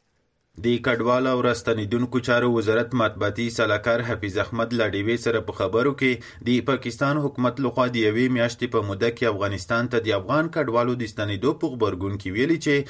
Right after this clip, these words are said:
اسلام آباد د، د کډوالو ستونزه نه سیاسي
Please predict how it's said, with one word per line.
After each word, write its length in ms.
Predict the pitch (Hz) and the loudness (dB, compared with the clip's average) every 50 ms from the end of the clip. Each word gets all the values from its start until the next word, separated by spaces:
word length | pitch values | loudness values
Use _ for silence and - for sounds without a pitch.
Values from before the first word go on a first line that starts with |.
| - - - - 110 107 | -10 -16 -6 -4 -4 -4
اسلام 280 | - 107 110 104 104 107 104 | -2 -2 -2 0 2 0 0
آباد 320 | 98 117 123 139 135 113 127 135 | 2 2 2 2 0 2 2 2
د، 120 | 131 123 - 101 120 | 2 2 0 -2 -4
د 100 | 120 120 135 | -4 0 -2
کډوالو 480 | 120 107 98 107 120 135 147 139 120 - | -2 0 2 2 2 2 2 -2 -2 -4
ستونزه 400 | - 120 117 123 117 117 120 117 - - 131 | -6 -2 -2 0 0 0 0 0 0 -2 0
نه 160 | 139 135 110 104 - | 0 0 0 -2 -4
سیاسي 480 | 87 87 87 85 85 87 - 87 87 | -2 0 0 0 -2 -4 -6 -8 -4